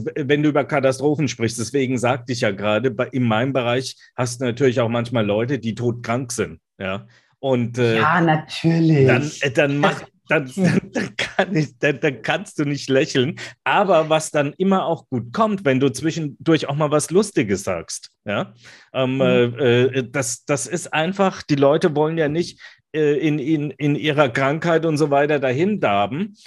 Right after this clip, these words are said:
Speaker 1: sondern die wollen dann auch noch mal was Lustiges hören, ja.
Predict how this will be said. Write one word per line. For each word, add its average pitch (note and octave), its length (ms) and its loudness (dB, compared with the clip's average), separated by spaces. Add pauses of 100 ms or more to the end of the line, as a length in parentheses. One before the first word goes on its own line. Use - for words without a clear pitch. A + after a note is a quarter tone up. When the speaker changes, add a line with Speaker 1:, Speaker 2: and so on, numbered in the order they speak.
(160)
Speaker 1:
sondern D3 460 0
die B2 180 0
wollen C3 240 4
dann E3+ 160 0
auch C#3+ 200 2
noch E3+ 100 0
mal D#3+ 160 2
was D#3+ 180 -2
Lustiges E3 540 0
hören, F#2 320 -2 (200)
ja. B2 240 -6